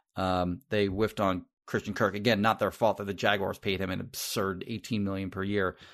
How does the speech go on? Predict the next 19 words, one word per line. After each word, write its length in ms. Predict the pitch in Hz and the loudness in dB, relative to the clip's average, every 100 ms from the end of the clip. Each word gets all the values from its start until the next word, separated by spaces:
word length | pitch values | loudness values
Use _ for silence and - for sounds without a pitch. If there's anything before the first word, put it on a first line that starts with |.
| - _ - | -20 _ -2
Uh, 280 | 98 92 92 | 2 2 2
they 200 | 107 104 | 2 0
whiffed 360 | 95 95 - | 0 -2 0
on 160 | 107 104 | 0 2
Allen 220 | 123 127 | 4 6
Robinson. 640 | 151 175 156 - 110 87 _ _ _ | 8 8 8 2 0 0 _ _ _
You 80 | 117 | -2
know, 100 | 123 | 2
maybe 720 | 120 113 120 156 127 123 135 | 2 4 4 4 4 6 6
that's 220 | 117 117 | 6 4
a 40 | 113 | 2
guy 300 | 104 107 107 | 4 6 6
that 300 | 104 101 - _ _ _ _ _ _ - _ | 4 4 0 _ _ _ _ _ _ -20 _
didn't 220 | 135 131 135 | 2 4 6
wanna 200 | 127 123 | 4 4
come 200 | 151 170 | 2 2
to 80 | |
Philly 320 | - 107 110 127 | 2 4 4 2
because 640 | 113 - 110 107 104 - | -2 2 4 4 0 -8